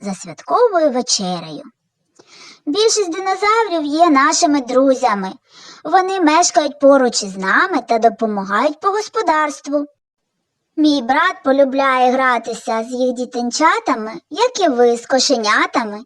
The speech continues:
та цуценятами. Чуєте? Мене вже кличе бабуся. Я побіг. Я дуже радий, що мені випала нагода з вами поспілкуватись.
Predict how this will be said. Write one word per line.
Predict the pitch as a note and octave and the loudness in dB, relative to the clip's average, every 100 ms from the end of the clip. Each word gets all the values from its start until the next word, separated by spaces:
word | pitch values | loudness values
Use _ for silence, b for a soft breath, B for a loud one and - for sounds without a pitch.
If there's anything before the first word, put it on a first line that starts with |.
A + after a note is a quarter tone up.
| _ | _
та | G#4+ B4 | -2 -2
цуценятами. | D4+ B3+ C4 A3 G3+ G3 G#3 G#3 F3+ - _ _ _ _ _ _ _ _ _ _ _ _ _ | -2 -8 -6 -4 -2 -4 -6 -8 -10 -14 _ _ _ _ _ _ _ _ _ _ _ _ _
Чуєте? | - C#4+ G#4+ F4+ A3 - b b b | -8 -6 -6 -6 -10 -12 b b b
Мене | B3+ D4+ | -2 0
вже | D4 E4 | 0 -2
кличе | E4 E4 D4+ F4 | -2 -4 -4 -2
бабуся. | E4 F4+ D4+ A3+ - G3+ - _ | -2 -4 -4 -8 -8 -14 -14 _
Я | D4+ A4+ | -4 -2
побіг. | C#5+ E4+ D4+ A3+ - _ _ B B B | 0 0 -2 -8 -10 _ _ B B B
Я | E4+ | -4
дуже | F4+ F#4+ D#4+ E4+ | -4 -4 0 0
радий, | D4 B3+ A#3+ | 0 -2 -4
що | C#4 | -4
мені | C4 C4 | -6 -4
випала | B3+ C#4 C4 A#3+ A3+ | -2 -2 0 -2 -2
нагода | G#3+ G#3 D4+ G4+ C4+ | -6 -4 -2 0 -2
з | B3 | -2
вами | B3 B3+ C4 C4+ | -4 -4 -4 -2
поспілкуватись. | E4+ - E4+ D4+ G4 D4 C#4 C#4 C4+ | -4 -4 -8 -6 -2 0 0 -4 -14